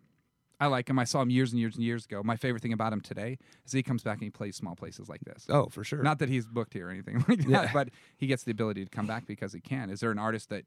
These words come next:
Speaker 1: like, their footsteps you'd love to follow in?
Speaker 2: Yeah, man. I think that, uh, that changes with the years. Uh, I think as, like, uh, me growing up, I think Brooks and Dunn,
Speaker 1: Wow.
Speaker 2: and I wanna say, uh, George Strait, obviously, and
Speaker 1: Who's that?
Speaker 2: <laughs> Yeah.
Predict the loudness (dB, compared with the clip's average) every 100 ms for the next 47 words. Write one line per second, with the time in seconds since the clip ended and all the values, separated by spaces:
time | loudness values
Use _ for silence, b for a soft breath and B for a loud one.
0 | -8 -8 -8 -6 -6 -4 -8 -8 -8 -8
1 | -8 -6 -8 -10 -8 -6 -6 8 12 12
2 | 10 8 8 4 8 8 8 6 4 4
3 | 4 8 8 8 4 0 -2 -2 4 6
4 | 6 2 -4 0 0 2 0 2 0 0
5 | -2 -2 -4 -6 -8 -12 -14 _ _ -8
6 | 0 0 0 _ 0 2 2 2 6 6
7 | 6 2 -2 0 -2 -2 -6 -6 -2 2
8 | 4 4 4 B B B -4 0 4 4
9 | 2 0 -2 0 0 0 -2 -4 -4 -4
10 | -4 -2 0 0 0 0 -2 -2 -2 -2
11 | -6 -10 -16 _ -10 -6 -4 -4 -6 -10
12 | -2 0 2 0 0